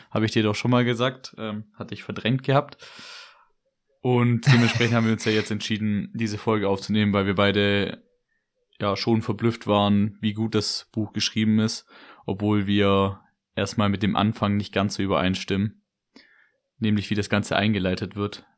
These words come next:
Ähm, ja, vielleicht kannst du sagen, wie das Buch so anfängt, beziehungsweise ja, wie die, wie die Einleitung da ist.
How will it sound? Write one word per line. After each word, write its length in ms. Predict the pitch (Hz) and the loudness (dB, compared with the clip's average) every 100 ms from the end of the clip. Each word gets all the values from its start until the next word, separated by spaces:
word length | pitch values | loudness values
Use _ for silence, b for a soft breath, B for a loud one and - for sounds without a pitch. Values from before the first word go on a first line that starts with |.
| - | -10
Ähm, 500 | 98 95 98 98 - _ _ _ _ | -8 -6 -4 -6 -8 _ _ _ _
ja, 120 | 101 | -6
vielleicht 240 | 101 104 - | -2 -4 -2
kannst 180 | 107 113 | -4 -2
du 120 | 101 | -2
sagen, 380 | 98 101 104 104 | 2 2 2 -2
wie 80 | |
das 160 | 101 - | -4 -8
Buch 220 | - 110 | -10 -10
so 420 | - 107 104 98 | -4 -2 0 0
anfängt, 480 | - 110 117 107 104 | 0 0 0 -2 -2
beziehungsweise 520 | - - 101 98 98 | -6 -6 -4 -2 -2
ja, 280 | 95 98 - - | 0 -2 -4 -6
wie 140 | 98 | -6
die, 180 | 95 95 | -4 -6
wie 80 | 104 | -6
die 100 | 92 | -2
Einleitung 320 | 98 95 95 | -2 -2 -4
da 120 | 95 95 | -4 -4
ist. 260 | 90 - | -6 -12